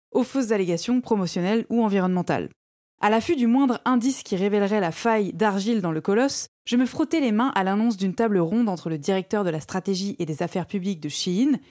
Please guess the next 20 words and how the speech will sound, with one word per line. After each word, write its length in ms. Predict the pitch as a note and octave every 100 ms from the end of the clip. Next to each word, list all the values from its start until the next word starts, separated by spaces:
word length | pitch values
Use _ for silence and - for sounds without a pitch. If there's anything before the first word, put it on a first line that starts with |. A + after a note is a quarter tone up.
| _
Peter 320 | G3 - F#3 E3+
Pernaudet, 480 | - F3 F3 E3+ B3+ - -
Laurent 280 | A3+ C#4 D4
Moisson, 400 | C4 B3 C4 B3+
le 100 | E3
cofondateur 600 | - B3+ A#3 G#3 G#3+ G#3+
de 80 | F3
l'association 640 | E3 - F3 F3+ - F#3+ - - -
Force 300 | - A3 -
française 440 | - G3+ - G3
de 60 | E3
l'industrie, 460 | D#3+ D#3 C#3+ - C#4 _ -
et 120 | F#3+
Thomas 280 | A3+ D4 C4+
Hurier, 460 | G#3 G3 F#3+ C#4 - -
président 400 | A#3 G3+ G3 A#3
de 80 |
la 140 | G3+ E3
marque 200 | E3+ -
française 540 | - F#3 F3 G#3+ F#3